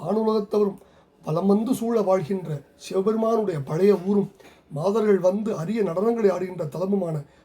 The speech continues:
திருவலத்தில் மேவும் பெருமாளை வேள் கந்தன் என ஓதும்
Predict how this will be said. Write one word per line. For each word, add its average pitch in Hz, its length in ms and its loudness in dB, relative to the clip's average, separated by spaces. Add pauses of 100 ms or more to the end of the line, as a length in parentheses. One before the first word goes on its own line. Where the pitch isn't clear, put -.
(140)
திருவலத்தில் 208 600 0
மேவும் 214 340 0
பெருமாளை 196 400 2 (340)
வேள் 196 400 6 (140)
கந்தன் 196 400 -4 (380)
என 156 120 -4 (200)
ஓதும் 208 260 0